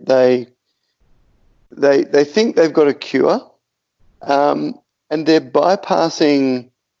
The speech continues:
um, animal testing and going straight to humans.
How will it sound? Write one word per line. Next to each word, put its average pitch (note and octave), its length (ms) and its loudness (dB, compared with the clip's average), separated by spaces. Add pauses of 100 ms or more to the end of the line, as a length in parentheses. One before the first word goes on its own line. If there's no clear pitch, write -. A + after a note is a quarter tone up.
(880)
um, B2+ 800 0 (1080)
animal D3+ 720 0
testing C3+ 760 -4
and D3 200 -2
going C#3 240 0
straight D3+ 420 -2
to - 80 -12
humans. C#3+ 560 -6